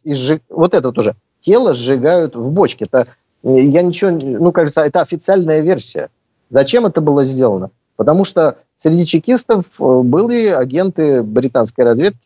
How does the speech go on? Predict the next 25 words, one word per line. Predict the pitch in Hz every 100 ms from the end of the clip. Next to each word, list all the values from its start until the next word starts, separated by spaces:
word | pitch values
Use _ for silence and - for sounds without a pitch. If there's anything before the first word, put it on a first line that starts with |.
| -
которые | 107 143 147
таким | 123 - 151
образом | 190 160 127 - _ -
покушение | 123 165 - 180 135 113
на | 107 117
Ленина, | 127 170 131 107
который | 107 101 117 110
тогда | 117 139 170 180
уже | 120 120 120
стоял | - 123 139 - _ -
британской | 123 139 147 135 - 131
разведке | 135 147 135 -
поперек | 107 110 143 127 135
горла, | 220 196 101 _ _ _ -
ну, | 127 147
э, | 127 - 127 123 120 117 117 113 113 110 107 104
осуществляет. | 113 127 175 - - 110 90
Ну | 165
и | 208
чтобы | - 185 175
была | 175 170
какая-то | 165 151 -
логическая | 160 160 139 - 143
законченность, | 160 - 240 - 110 82 - _ _ _
э, | 110 113